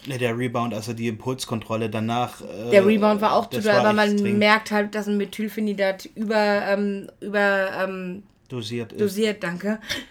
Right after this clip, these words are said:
Speaker 2: dosiert ist, wenn, ähm, so, so unerwünschte Effekte wie, ähm, Gefühlstaubheit
Speaker 1: Mhm.
Speaker 2: auftreten. Das
Speaker 1: Ja.
Speaker 2: ist definitiv eine Über-, ähm, eine Überdosierung.
Speaker 1: Okay.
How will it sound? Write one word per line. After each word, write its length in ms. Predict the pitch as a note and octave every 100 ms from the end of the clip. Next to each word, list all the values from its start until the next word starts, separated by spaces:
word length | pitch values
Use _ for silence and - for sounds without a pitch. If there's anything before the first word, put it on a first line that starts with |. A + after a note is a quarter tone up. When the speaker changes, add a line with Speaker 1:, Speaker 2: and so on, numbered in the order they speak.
| -
Speaker 2:
dosiert 480 | - G3 A3 G#3+ G#3+
ist, 360 | G#3+ G3+ G3 F#3
wenn, 440 | F#3+ G3 F#3+ F#3+ F#3+
ähm, 280 | F#3 F#3+ F#3+
so, 300 | F#3+ F#3+ F#3+
so 100 | F#3
unerwünschte 1080 | F3 F3 - G#3 G3+ F#3+ G3+ - - F#3+ G3
Effekte 580 | F3+ - G3 F#3+ G3+ F#3
wie, 280 | F3+ F3 F3+
ähm, 260 | F3+ F3 F3+
Gefühlstaubheit 880 | F3 G#3 G3+ - F3 E3 E3 D#3+ G2+
Speaker 1:
Mhm. 220 | G#2 F#2+
Speaker 2:
auftreten. 640 | F#2 D#3+ - - F3 - F3+
Das 140 | -
Speaker 1:
Ja. 60 | -
Speaker 2:
ist 220 | - -
definitiv 540 | G#3 G3+ G3 F#3 G3 F#3+
eine 100 | F#3+
Über-, 440 | - F#3 F#3 D#3+ - - - - - -
ähm, 400 | F3+ E3+ E3 F#3
eine 120 | F3+ F3+
Überdosierung. 840 | G3 F3 E3+ D#3+ E3 D#3 D#3 -
Speaker 1:
Okay. 300 | G#2 -